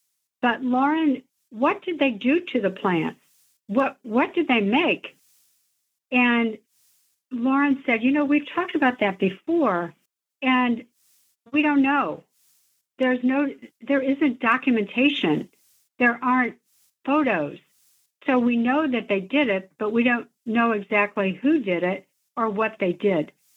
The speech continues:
And so Lauren and Kyle said, "We need to capture this moment now for w-, what companies are doing." So it could be what they're, what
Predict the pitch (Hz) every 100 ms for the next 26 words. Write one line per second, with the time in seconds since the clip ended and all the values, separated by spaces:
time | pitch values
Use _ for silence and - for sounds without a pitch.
0 | _ _ _ - 247 233 226 226 _ _
1 | - 254 233 220 202 254 339 381 285 -
2 | 214 214 208 - 196 185 180 180 _ -
3 | 214 233 302 381 349 254 190 196 214 208
4 | 208 202 175 170 - 196 190 180 160 -
5 | - 180 170 147 151 - _ _ _ _
6 | _ _ _ _ 240 202 180 - _ -
7 | 226 - _ 196 233 240 202 - _ _
8 | - 233 208 196 185 170 190 165 156 _
9 | _ _ _ _ 262 233 233 - 285 277
10 | - 359 254 226 196 240 247 - 226 214
11 | 214 - 233 214 233 226 202